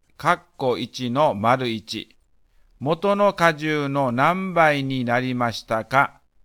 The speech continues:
前の節の問題パターンです。わからない人は前の節を復習しましょう。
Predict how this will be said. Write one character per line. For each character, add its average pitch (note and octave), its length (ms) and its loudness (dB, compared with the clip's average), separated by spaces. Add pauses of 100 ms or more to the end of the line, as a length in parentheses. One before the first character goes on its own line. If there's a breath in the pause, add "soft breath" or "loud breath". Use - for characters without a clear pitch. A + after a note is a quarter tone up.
(440)
前 E3+ 320 4
の F3+ 120 0
節 E3+ 300 -6
の D#3+ 240 4
問 C3+ 300 -2
題 C#3 220 4
パ B2+ 160 -2
タ B2+ 180 2
ー B2+ 40 0
ン A#2+ 60 -4
で A2 100 -8
す。 - 200 -20 (640)
わ C3+ 180 2
か F#3+ 140 4
ら F#3 160 6
な F#3 180 4
い F3 100 0
人 C#3+ 300 -2
は D#3 280 8
前 E3 360 2
の E3+ 220 0
節 C#3 400 -4
を D#3 180 2
復 A2 260 -10
習 D3+ 300 -4
し C#3+ 140 -8
ま C#3+ 100 -2
し C#3 100 -6
ょ G#2+ 220 0 (480)
う。 - 40 -20